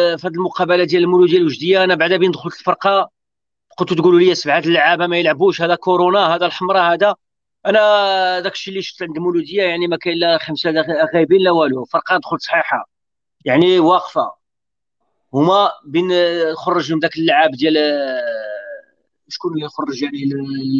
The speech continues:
الح-، الحارس، جو بونس لو غارديان، وتشونجا بداك الاخر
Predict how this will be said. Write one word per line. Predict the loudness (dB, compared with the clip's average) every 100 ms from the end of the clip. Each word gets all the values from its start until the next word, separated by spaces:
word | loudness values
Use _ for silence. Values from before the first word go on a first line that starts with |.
| 0
الح-، | -2 -4
الحارس، | -2 -2 0 0 -2 -6 -14 _ _ -18
جو | -8
بونس | -8 -4
لو | 0
غارديان، | 0 2 -2 -2 -8 _ _ _ _ -10
وتشونجا | -6 0 0 0
بداك | 0 -2 0
الاخر | 0 0 0 -2